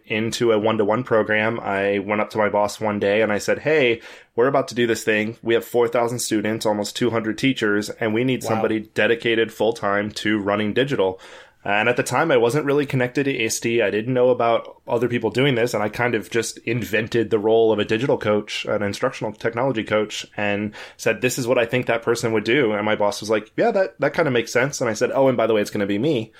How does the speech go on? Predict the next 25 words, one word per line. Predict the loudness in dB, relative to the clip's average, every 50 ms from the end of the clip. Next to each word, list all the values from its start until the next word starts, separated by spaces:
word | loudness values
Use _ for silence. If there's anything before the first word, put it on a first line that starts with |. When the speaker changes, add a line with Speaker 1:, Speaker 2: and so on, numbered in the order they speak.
| -20 -20 -20 -20 -20 -12 -10 -8 -6 -2
Speaker 1:
Um, | 0 0 2 2 2 2 2 2 0
Speaker 2:
<laughs> | 0 -2 -2 -4 -6 -6 -6 -6 -8 -12 -8 -8 -8 -6 -4 -2
Speaker 1:
and | -2 -2
he | -2
said, | -2 0 2 2 4
"Okay, | 4 2 2 0 0 0 -4 _
cool." | -4 0 0 2 0 0 -4 -10 -20 -20 -20 -20 -16 -8 -2
Uh, | 0 0 2 0
so | 0 0 0 2 4 4 4
I | 4 4 4 4
became | 2 0 -2 -2 0 0 0 0
a | 0
digital | 0 0 -2 0 -2 -2
coach, | 0 2 2 0 0 -2 -6 -4
and | -4 -2 0
I've | 0 0 -2 -2 -2
been | -4 -2 0
doing | 0 0 0 2 0
that | 0 0 -2 -2
now | -2 -2 0 0 0 0
for | -2 -2 -2 -2 0 0 -2
four | -4 -6 -6 -2 0 2 2 2
or | 2
five | 0 -2 -2 -2 0 -2 0 0
years. | 0 2 2 2 0 -2 -4 -6 -8 -10